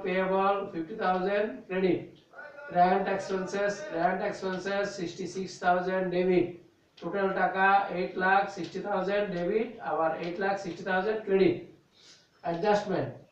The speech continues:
সাপ্লাইজ, সাপ্লাইজ ইউজড ডিউরিং দি ইয়ার টাকা সিক্সটিন থাউজেন্ড, সাপ্লাইজ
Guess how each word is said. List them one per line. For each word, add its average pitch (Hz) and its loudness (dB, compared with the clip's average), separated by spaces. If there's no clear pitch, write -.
সাপ্লাইজ, 196 4
সাপ্লাইজ 190 4
ইউজড 190 6
ডিউরিং 190 6
দি 185 0
ইয়ার 185 6
টাকা 175 4
সিক্সটিন 196 -6
থাউজেন্ড, 170 2
সাপ্লাইজ 185 4